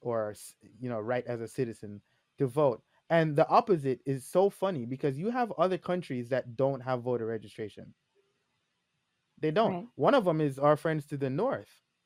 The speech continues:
Speaker 1: I pointed up. That's not, that's up.
Speaker 2: The Canadians that are laughing at
Speaker 1: Yeah,
Speaker 2: us. <laughs>
Speaker 1: because they don't have voter registration. They don't. And, you know, obviously they have a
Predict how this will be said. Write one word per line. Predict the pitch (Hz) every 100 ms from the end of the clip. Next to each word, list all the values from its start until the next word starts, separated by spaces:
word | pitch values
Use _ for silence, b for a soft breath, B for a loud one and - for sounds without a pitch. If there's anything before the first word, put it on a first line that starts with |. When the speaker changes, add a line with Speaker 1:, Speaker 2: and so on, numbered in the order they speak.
| _ _ _ _ -
Speaker 1:
I | 120
pointed | 143 135 110 117
up. | 107 _ _
That's | 135 139
not, | 113 104 _ -
that's | 127 135
up. | 120 - _ _
Speaker 2:
The | 220
Canadians | 208 202 190 185 185 185
that | 190
are | 180
laughing | 175 175 - 185
at | 202
Speaker 1:
Yeah, | 190
Speaker 2:
us. | 214 -
<laughs> |
Speaker 1:
because | 277 240 175
they | 220
don't | 311
have | 226 233
voter | 175 151
registration. | 131 120 - 120 107 98 _ _ _ _ _
They | 185 202
don't. | 233 170 - b b
And, | 180 170
you | 175
know, | 151
obviously | 165 175 156
they | 151
have | 151
a | 139